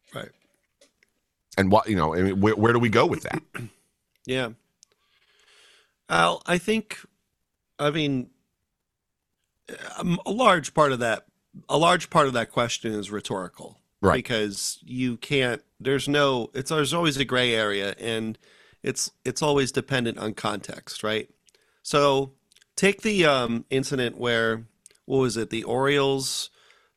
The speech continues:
Speaker 1: uh, the kid that caught the Orioles home run, um, over the fence. What was his name? Oh, God. Remember this? Um, he interfered.
Speaker 2: You're talking about the Jeffrey Mayer game?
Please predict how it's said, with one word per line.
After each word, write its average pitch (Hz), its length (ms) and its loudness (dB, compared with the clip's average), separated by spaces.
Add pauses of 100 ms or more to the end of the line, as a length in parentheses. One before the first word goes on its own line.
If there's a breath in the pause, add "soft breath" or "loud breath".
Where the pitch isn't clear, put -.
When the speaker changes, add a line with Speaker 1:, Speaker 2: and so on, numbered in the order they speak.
Speaker 1:
uh, 110 340 -6
the 120 160 -8
kid 151 300 -4
that 127 180 -2
caught 139 280 0
the 131 100 -4
Orioles 127 640 0
home 127 260 -2
run, 131 460 -2 (420)
um, 104 460 -4 (220)
over 123 280 -4
the 120 80 -6
fence. 123 540 -6
What 135 120 -6
was 135 120 -6
his 127 140 -10
name? 135 380 -4 (800)
Oh, 117 260 -10
God. 107 280 -10
Remember 135 240 -6
this? 151 400 -6 (140)
Um, 117 520 -8
he 143 200 -4
interfered. 143 760 -2 (1800)
Speaker 2:
You're 107 60 -4
talking 127 160 6
about 110 140 4
the 92 40 -4
Jeffrey 104 320 2
Mayer 101 300 4
game? 131 380 0